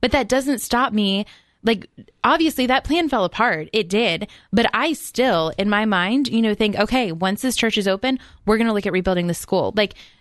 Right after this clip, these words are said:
I didn't just let that go because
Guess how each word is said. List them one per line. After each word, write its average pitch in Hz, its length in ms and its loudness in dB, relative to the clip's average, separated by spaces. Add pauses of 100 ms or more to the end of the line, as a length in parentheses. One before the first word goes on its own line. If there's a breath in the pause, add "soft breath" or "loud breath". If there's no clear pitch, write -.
(100)
I 214 100 -2
didn't 233 400 0
just 208 220 -4
let 196 300 0
that 180 280 0
go 180 600 -2 (100)
because 214 380 0